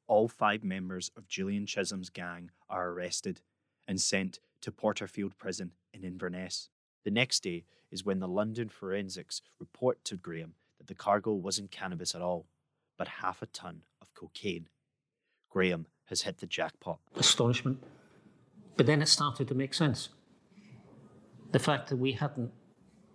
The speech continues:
Speaker 2: seen them in Spain, the fact that the shear rake hadn't moved, the fact that the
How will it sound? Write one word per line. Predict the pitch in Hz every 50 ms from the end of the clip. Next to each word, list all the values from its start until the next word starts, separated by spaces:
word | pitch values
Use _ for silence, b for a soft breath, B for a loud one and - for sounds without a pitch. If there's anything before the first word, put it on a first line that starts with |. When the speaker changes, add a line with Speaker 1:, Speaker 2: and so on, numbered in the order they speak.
| - -
Speaker 2:
seen | - - - 160 127 127
them | 123 110
in | 110
Spain, | 107 - - - 143 123 113 110
the | 101
fact | - - 156 123 123
that | - - -
the | -
shear | 156 - - 156 143
rake | 131 120 117 117 -
hadn't | 110 107 - - - 101
moved, | 101 101 101 -
the | - 113
fact | - 127 123 123 - -
that | 123 117 -
the | - 120 113 113 104